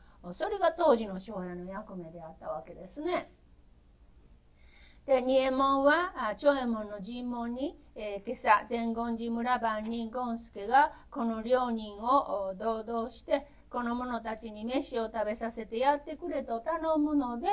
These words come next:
まあ、あまり知り合いでもないんだけど、権助の頼みなので、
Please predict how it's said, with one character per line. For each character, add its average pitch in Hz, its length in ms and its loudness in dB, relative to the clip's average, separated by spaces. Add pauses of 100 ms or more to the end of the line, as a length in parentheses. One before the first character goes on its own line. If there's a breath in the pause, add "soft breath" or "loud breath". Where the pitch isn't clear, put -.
(460 loud breath)
ま 233 340 -4 (260)
あ、 - 100 -6
あ 233 40 -6
ま 233 140 -10
り 240 100 -6
知 269 200 -12
り 254 120 0
合 240 80 6
い 240 60 2
で 247 80 4
も 233 100 0
な 214 240 -2
い 247 140 -2
ん 226 280 -2
だ 214 140 -4
け 254 160 0
ど、 254 220 2 (240 soft breath)
権 220 220 -2
助 208 240 -14
の 190 140 -12
頼 202 300 -6
み 190 160 -10
な 180 100 -12
の 180 240 -12
で、 294 200 0